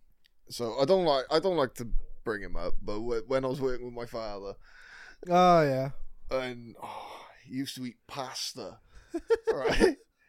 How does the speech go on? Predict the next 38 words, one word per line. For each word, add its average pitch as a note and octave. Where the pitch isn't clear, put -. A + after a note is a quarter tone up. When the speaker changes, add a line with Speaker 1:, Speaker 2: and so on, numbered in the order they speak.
Speaker 1:
And D3+
it's E3
not, A#3
it's F#3
not G#3
just E3
him, A2
right? G#2
If, A#2+
if D3
it -
was, C3+
but, C#3
like, C3
this D#3+
specifically, C#3
because B2
we C#3+
used D#3
to D#3+
eat F3+
in D3+
the C#3+
van, B2+
and A#2+
it'd A2+
be A2+
quiet, A#2+
'cause A#2
he B2
would, A2
like, A2+
Speaker 2:
Just D#3+
you D#3
two. C#3
Speaker 1:
just C3
us C#3+
two, A#2